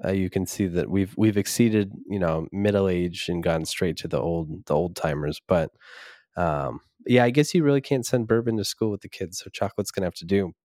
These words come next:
I think we can wrap this one a little short. It's been a little light. American Single Malt is here in a big way.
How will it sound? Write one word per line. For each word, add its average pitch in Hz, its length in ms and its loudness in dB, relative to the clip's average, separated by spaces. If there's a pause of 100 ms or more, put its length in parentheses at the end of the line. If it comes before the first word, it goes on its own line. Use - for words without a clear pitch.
(220)
I 98 60 -4
think 104 220 -4
we 101 80 0
can 95 180 -4
wrap 90 200 0
this - 180 -6
one 95 100 0
a 90 40 0
little 87 180 -2
short. 98 340 -2
It's - 160 -6
been 101 140 0
a 143 40 2
little 208 220 4
light. 208 300 2 (440)
American 127 440 4
Single 143 220 4
Malt 123 260 2
is 113 120 0
here 123 120 4
in 120 80 4
a 110 40 2
big 113 160 0
way. 113 320 4